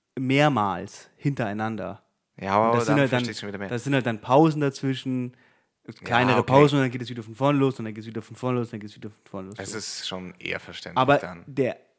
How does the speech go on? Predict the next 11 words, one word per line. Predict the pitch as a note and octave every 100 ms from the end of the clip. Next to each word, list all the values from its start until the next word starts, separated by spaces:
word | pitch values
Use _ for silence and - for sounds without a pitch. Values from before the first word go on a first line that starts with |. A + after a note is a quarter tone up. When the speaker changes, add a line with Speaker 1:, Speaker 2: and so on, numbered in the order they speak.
| _
Speaker 1:
der | B2 A#2+ - _
Speaker 2:
Aber | - G#2+
das, | A2+
Speaker 1:
Akt, | D#3+ -
Speaker 2:
das | A2+ -
jetzt | A#2 -
Speaker 1:
bis, | A3 B2+
Speaker 2:
genau | A2+ - C#3 -
Speaker 1:
bis | A3 F3+
jemand | E3+ C#3 -
kommt | - F#3 E3+ -